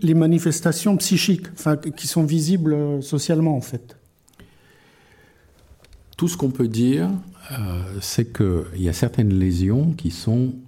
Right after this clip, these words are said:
Speaker 2: associées à certains déficits. Euh, alors, je, est-ce qu'on peut aller au-delà ? C'est-à-dire quel, quel est, et, et il y a certaines, il y a certains processus, euh,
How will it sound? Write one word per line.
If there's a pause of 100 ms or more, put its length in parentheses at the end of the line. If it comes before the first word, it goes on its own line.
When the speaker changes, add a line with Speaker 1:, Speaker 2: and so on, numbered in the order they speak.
(140)
Speaker 2:
associées
à
certains
déficits. (1900)
Euh, (1400)
alors,
je, (720)
est-ce
qu'on
peut
aller
au-delà ? (320)
C'est-à-dire
quel,
quel
est, (260)
et,
et
il
y
a
certaines, (400)
il
y
a
certains
processus, (840)
euh,